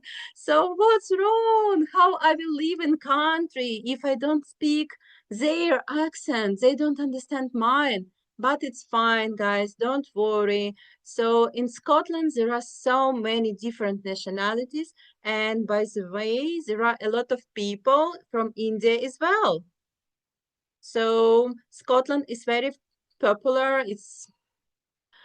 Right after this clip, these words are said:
uh, so many people from India come to Scotland every year.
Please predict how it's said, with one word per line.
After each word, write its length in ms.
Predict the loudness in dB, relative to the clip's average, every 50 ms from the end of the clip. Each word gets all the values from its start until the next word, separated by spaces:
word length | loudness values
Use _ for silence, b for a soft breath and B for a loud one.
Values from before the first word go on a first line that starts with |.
| b b b b
uh, 400 | -2 2 4 4 6 4 4 2 0 -4 -16 _ _
so 360 | -20 -20 -6 0 0 2 2
many 320 | 2 2 0 0 0 -2 -4
people 320 | -4 -6 -6 -2 -2 -2 -2
from 220 | -2 -2 -2 -2
India 280 | -2 -2 0 0 0 0
come 280 | -2 -4 -4 -4 -4
to 100 | -4 -8
Scotland 520 | -10 -8 -6 -6 -6 -4 -6 -8 -10 -10 -6 -2
every 260 | -2 -2 -2 -4 -8
year. 400 | -10 -6 -2 -2 -2 -2 -4 -6